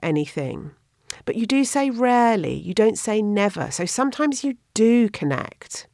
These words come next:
I think it's really key to focus on these positives.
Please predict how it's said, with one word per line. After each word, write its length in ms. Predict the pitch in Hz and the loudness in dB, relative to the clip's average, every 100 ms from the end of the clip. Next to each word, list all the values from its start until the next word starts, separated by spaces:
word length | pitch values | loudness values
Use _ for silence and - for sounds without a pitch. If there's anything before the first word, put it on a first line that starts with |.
| - | -20
I 340 | - - - | -18 -18 0
think 140 | 240 240 | 2 2
it's 140 | 214 | 0
really 540 | 220 233 269 269 262 | -4 0 4 4 2
key 560 | 254 - 226 170 147 - | -2 2 4 4 0 -4
to 160 | - 196 | -8 -8
focus 800 | - 220 208 208 170 151 - - - | -4 0 0 0 -6 -6 -8 -10 -4
on 300 | 165 160 156 - | 0 0 -2 -4
these 340 | 180 175 170 | -4 -4 -6
positives. 800 | - 175 165 156 143 135 135 - | -8 -8 -8 -6 -2 -2 -2 -8